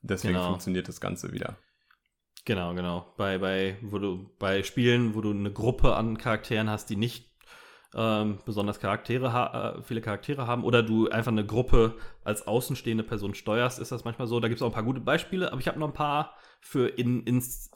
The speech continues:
Speaker 2: Universe
Speaker 1: Mhm.
Speaker 2: Explanations, Bioshock zum Beispiel.
Speaker 1: Da sind es diese, <clears throat> wie ist das denn? Du
Speaker 2: Da gibt's diese Klonkammern.
Speaker 1: Ja.
Speaker 2: Ähm, und wenn du st-, du, du stirbst, du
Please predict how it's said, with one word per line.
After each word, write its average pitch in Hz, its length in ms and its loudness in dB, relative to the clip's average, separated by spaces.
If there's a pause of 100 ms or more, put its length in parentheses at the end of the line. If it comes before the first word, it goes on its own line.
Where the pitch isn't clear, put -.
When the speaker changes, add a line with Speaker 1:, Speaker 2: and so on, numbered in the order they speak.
Speaker 2:
Universe 117 880 2
Speaker 1:
Mhm. - 60 -14
Speaker 2:
Explanations, 101 640 -4
Bioshock 165 480 4
zum - 140 -14
Beispiel. - 320 -16 (1120)
Speaker 1:
Da 98 160 0
sind 120 220 0
es - 200 -12
diese, 107 500 -2 (120)
<clears throat> - 0 - (640)
wie - 100 -2
ist - 160 -4
das 123 180 -2 (240)
denn? 87 520 -2 (200)
Du 98 220 0 (280)
Speaker 2:
Da 113 140 -10
gibt's 123 220 -2
diese 127 260 -2
Klonkammern. 143 1040 4 (160)
Speaker 1:
Ja. 95 360 2 (420)
Speaker 2:
Ähm, 113 580 4
und 117 400 0
wenn 127 140 4
du 127 60 4
st-, - 360 -4
du, 117 360 -2
du - 180 -14
stirbst, - 500 6
du 127 300 -2